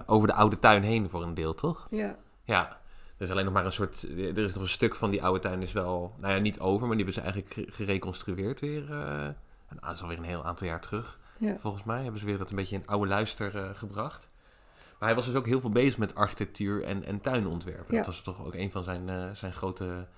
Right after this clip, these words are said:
Speaker 1: eh, passies.
Speaker 2: Ja, zeker. En dit is de, de tuin is helemaal ontworpen naar een model van Vitruvius. Dus, eh, het menselijk lichaam. Het huis is dan het hoofd. En dan heb je de armen en de benen en de romp. En,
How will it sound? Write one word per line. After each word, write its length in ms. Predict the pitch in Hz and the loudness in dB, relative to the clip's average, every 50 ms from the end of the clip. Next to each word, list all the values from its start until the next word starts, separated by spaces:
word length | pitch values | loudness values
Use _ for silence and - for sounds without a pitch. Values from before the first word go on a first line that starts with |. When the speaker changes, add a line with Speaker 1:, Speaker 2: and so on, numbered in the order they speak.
| - - - _ - | -20 -20 -20 _ -12
Speaker 1:
eh, 180 | - 92 90 87 87 - | -8 -6 -4 -4 -4 2
passies. 360 | - 113 110 - - 82 - | 2 0 0 0 -6 -4 -2
Speaker 2:
Ja, 180 | 247 240 240 254 | -2 -2 -2 -2
zeker. 480 | - - 247 240 240 233 - - - 190 | -4 -2 0 0 0 0 0 0 0 2
En 160 | 185 185 185 | 2 2 0
dit 200 | 185 190 180 185 | 0 -2 -2 -4
is 180 | 190 175 - | -4 -4 -6
de, 180 | - - - - - | -6 -8 -10 -12 -12
de 160 | - - 160 | -10 -10 -10
tuin 280 | 156 - 208 208 214 220 | -4 0 2 4 4 4
is 160 | 208 - - | 4 2 0
helemaal 320 | - 185 180 180 175 170 175 | -2 -2 0 0 0 0 -2
ontworpen 880 | - - 175 170 170 - 180 180 180 175 - - - 165 165 170 160 156 | -2 -2 -2 -2 -2 -2 -2 -2 -2 -2 -4 -6 -6 -4 -4 -4 -4 -4
naar 200 | - 151 156 156 | -6 -6 -6 -6
een 180 | 160 160 156 | -6 -4 -4
model 340 | 160 170 165 160 165 165 165 | -2 -2 0 0 0 -2 -2
van 240 | 156 - 180 170 - - - - - - - | -4 -4 -6 -6 -6 -8 -14 -20 -20 -20 -20
Vitruvius. 800 | - - 202 - - - 214 214 - - 240 240 254 277 269 - | -6 -6 -4 -4 0 0 0 0 2 2 4 4 4 4 2 -2
Dus, 200 | - 180 - - | -4 -4 -4 -4
eh, 80 | - 165 165 - - - - - | -4 -6 -6 -8 -14 -14 -14 -16
het 80 | - - | -6 0
menselijk 500 | 175 185 185 180 175 - 185 175 - - | 2 4 4 4 4 2 0 0 2 2
lichaam. 420 | 185 202 208 - - 233 240 233 | 2 2 2 2 0 0 0 0
Het 120 | 202 180 - | -2 -2 0
huis 260 | 156 160 170 170 - | 0 0 0 0 0
is 140 | 175 - - | -4 -6 -4
dan 300 | - 160 147 147 156 - - - - - - | -4 -4 -4 -4 -6 -8 -12 -20 -20 -14 -10
het 120 | - 160 | -10 -6
hoofd. 520 | - 151 170 180 196 208 214 - - - - | -2 2 2 4 4 2 0 -2 -14 -16 -16
En 400 | - - - - - - - - | -16 -20 -20 -20 -20 -20 -20 -14
dan 100 | _ - | _ -10
heb 100 | 147 - | -10 -8
je 60 | - - | -8 -8
de 80 | - | -6
armen 380 | - - 160 165 165 175 175 180 | -2 0 2 2 4 2 2 2
en 120 | 165 151 | 0 -2
de 80 | 143 143 | -4 -2
benen 540 | 135 156 156 170 170 175 170 170 170 180 - | 0 2 2 4 4 2 2 2 0 -2 -4
en 100 | 170 143 | -4 -6
de 60 | 139 | -6
romp. 360 | 139 147 170 202 220 233 - - - - - - - - - - - - - | -2 0 2 4 2 2 0 -8 -20 -20 -20 -20 -20 -20 -20 -20 -20 -20 -14
En, 180 | - - 170 165 | -6 -2 0 0